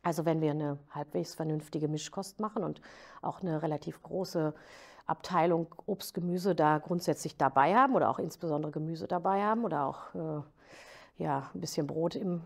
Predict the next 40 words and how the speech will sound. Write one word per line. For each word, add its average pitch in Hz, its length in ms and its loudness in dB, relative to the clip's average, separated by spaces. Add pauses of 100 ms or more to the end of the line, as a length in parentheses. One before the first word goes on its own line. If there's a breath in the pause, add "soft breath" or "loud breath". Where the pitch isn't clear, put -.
(120)
Tagespensum 202 760 -2
haben, 226 280 2
dann 175 160 0
haben 175 100 -2
Sie 175 100 -2
relativ 170 380 0
schnell 180 460 0
dreißig - 400 -6
Gramm 170 160 -2
erreicht. 240 500 -6
Also 165 160 -10
das 165 180 -6
ist - 200 -14
bei 175 80 -2
einer 165 240 -2 (520 loud breath)
für - 160 -6
uns 277 460 2
eigentlich 175 480 -4
vielfältigen 190 680 2
Kost - 440 -4
sehr 185 140 2
schnell 196 400 -2 (1120)
erreicht, 190 460 0
diese 151 140 -6
dreißig - 440 -10
Gramm. - 240 -12 (340 soft breath)
Also 165 160 -8
müssen 170 140 -6
wir 175 60 -4
uns 170 80 -8
auch 190 80 -4
mal 202 100 0
fragen, 165 320 -2
für 160 180 -6
wen 151 180 0
sind 220 200 2
denn 269 140 2
jetzt 151 180 -2
diese 151 140 -6
Ballaststoffe? 131 600 -6